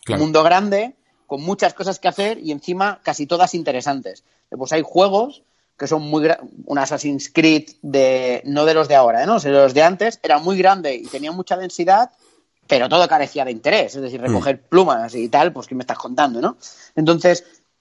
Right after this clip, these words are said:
Speaker 2: el equilibrio de Gridfall, ¿aquí dónde está? Es decir, ¿dónde se apoya? ¿En las tres patas, en una, en dos?
Speaker 1: Supongo que casi más en el interés, por lo menos en mi caso, porque, claro, em,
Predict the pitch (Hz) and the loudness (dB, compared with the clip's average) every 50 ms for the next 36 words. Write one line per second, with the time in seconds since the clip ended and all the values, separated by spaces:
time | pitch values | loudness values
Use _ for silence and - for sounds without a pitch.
0 | _ _ - 175 170 170 165 170 175 160 160 180 190 226 240 226 214 170 165 170 | _ _ 2 2 4 4 2 2 0 0 2 2 2 2 2 2 0 -2 -2 -4
1 | 220 214 - - 277 285 277 254 - - 151 147 - 202 208 226 226 190 160 135 | -4 -6 -8 -8 -6 -6 -6 -6 -6 -6 -6 -6 -6 -4 -4 -2 -2 -2 -2 -4
2 | 120 - - - 180 151 110 - - 143 135 147 143 - 151 147 147 139 139 139 | -6 -6 -2 0 0 0 0 -4 -12 -16 -14 -14 -8 -4 -2 -2 -2 -2 -4 -6
3 | 139 139 143 160 180 190 202 196 196 185 - - 160 143 143 - 170 175 160 139 | -8 -4 0 2 2 2 2 0 -2 -2 2 2 4 4 4 4 2 0 2 2
4 | 135 127 123 120 127 127 131 131 123 - - 185 185 180 - - 208 214 208 226 | 2 2 2 2 0 -2 -4 -6 -8 -6 -4 -4 -4 -4 -2 0 -2 0 0 -2
5 | 196 - 170 160 170 202 226 226 214 185 160 147 143 151 202 233 247 254 247 - | -4 -4 -4 -4 -2 -2 -4 -2 -2 -2 -2 -2 -2 0 0 0 -2 -4 -6 -12
6 | - - - - - - _ _ _ _ _ - - 127 120 151 175 190 - - | -18 -20 -20 -20 -20 -20 _ _ _ _ _ -12 -8 -4 0 0 0 0 0 -2
7 | 165 135 123 - 120 107 - 120 113 123 131 - 180 170 135 107 98 92 87 80 | -2 -2 -4 -4 -8 -6 -4 -4 -2 -2 -2 -2 -2 -2 -2 -2 -2 -2 -4 -6
8 | 78 - - 92 - - - 101 92 92 101 131 151 - 139 107 90 90 - 156 | -8 -8 -8 -10 -10 -12 -12 -10 -8 -6 -6 -6 -6 -4 -6 -6 -6 -6 -6 -6
9 | 170 - 107 95 101 101 - - 98 107 143 151 104 - - - 78 95 92 90 | -6 -6 -6 -6 -6 -8 -8 -6 -4 -4 -2 -2 -2 -4 -6 -8 -8 -8 -6 -6
10 | 90 90 85 80 - | -6 -8 -8 -10 -12